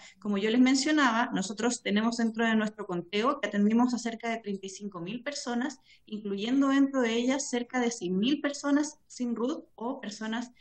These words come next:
migrantes indocumentadas, ¿ya? Entonces, hoy tenemos un problema de datos y como ministerio estamos asumiendo el desafío de poder avanzar en un catastro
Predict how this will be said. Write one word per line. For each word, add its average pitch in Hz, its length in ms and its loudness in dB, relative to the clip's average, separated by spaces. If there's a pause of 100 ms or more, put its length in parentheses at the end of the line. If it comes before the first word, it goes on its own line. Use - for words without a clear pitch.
(260)
migrantes 226 500 -4
indocumentadas, 214 880 -2
¿ya? 220 140 -6
Entonces, 226 480 -6
hoy 311 140 -4
tenemos 285 400 4
un 254 140 2
problema 220 340 2
de 202 100 4
datos 190 420 2
y 226 40 -16
como 208 180 -8
ministerio 202 460 -4
estamos 262 420 2
asumiendo 226 340 -2
el 220 80 -2
desafío 220 440 -6
de 254 120 0
poder 214 260 -4
avanzar 220 460 0
en 220 160 -2
un 202 100 0
catastro - 680 -10